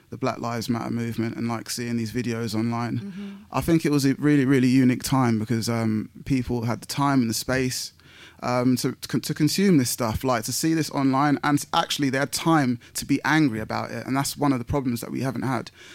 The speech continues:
Speaker 1: People haven't had time to really, really be angry about these things.
Speaker 2: Yeah.
Speaker 1: But because of the virus, we've been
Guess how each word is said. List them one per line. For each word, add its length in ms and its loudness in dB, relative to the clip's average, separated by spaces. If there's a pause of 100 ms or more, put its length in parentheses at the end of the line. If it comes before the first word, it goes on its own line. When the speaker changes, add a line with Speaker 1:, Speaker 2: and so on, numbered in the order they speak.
(240)
Speaker 1:
People 280 2
haven't 200 0
had 160 -4
time 460 0
to 120 -4
really, 400 0
really 320 -2
be 260 -6
angry 380 0
about 300 -4
these 220 -6
things. 320 -8
Speaker 2:
Yeah. 280 -14
Speaker 1:
But 160 -4
because 260 -2
of 40 -2
the 60 -4
virus, 320 -4
we've 80 -12
been 140 -6